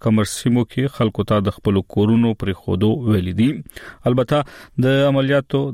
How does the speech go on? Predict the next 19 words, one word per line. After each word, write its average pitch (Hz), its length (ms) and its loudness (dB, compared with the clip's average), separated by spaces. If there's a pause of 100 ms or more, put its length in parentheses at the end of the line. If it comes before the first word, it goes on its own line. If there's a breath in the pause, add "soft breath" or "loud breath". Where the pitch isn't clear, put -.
(120)
دقیقه 113 380 -2
نیټه 113 220 0 (260)
نه 110 160 2
ده - 100 -4
ښودل - 320 -10
شوې. 113 320 0 (280)
په 101 80 -2
اړه 101 140 2
نور 151 200 2
معلومات 139 460 0
له 123 140 4
سیمې 135 260 0
د 120 60 0
مشال 113 240 0
ریډیو 101 220 0
خبریال 110 380 2 (100)
طارق 101 260 -2
اورکزی 95 340 2
راکوي. 107 320 0